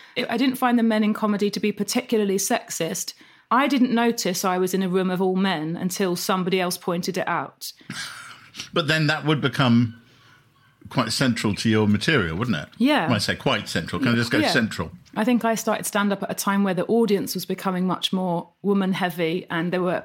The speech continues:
Speaker 1: audience members who wanted to hear about a woman's perspective. And so again, I think I was shaped by that, because sometimes me talking about women's stuff was going a lot better than me pretending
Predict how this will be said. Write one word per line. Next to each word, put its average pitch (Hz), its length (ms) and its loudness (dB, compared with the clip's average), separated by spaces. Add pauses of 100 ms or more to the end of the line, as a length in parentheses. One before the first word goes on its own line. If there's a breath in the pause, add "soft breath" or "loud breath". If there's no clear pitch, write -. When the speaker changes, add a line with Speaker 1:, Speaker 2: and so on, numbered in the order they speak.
(120)
Speaker 1:
audience 220 340 2
members 190 260 -2
who 185 120 0
wanted 202 300 0
to 190 60 -4
hear 254 340 2
about 190 220 -2
a 185 60 -2
woman's 190 300 0
perspective. 175 720 -4 (580 loud breath)
And 214 80 -2
so 220 80 2
again, 247 240 4
I 220 80 4
think 214 220 0
I 214 40 2
was 208 120 0
shaped 208 400 -2
by 180 140 0
that, 180 200 0
because 196 240 -2
sometimes 214 500 0
me 214 80 2
talking 208 320 -2
about 185 400 -4 (120)
women's 254 300 4
stuff 175 140 -4
was 196 140 0
going 202 280 0
a 190 40 0
lot 196 220 -2
better 180 540 -4 (200 loud breath)
than 190 140 2
me 190 80 2
pretending 196 880 0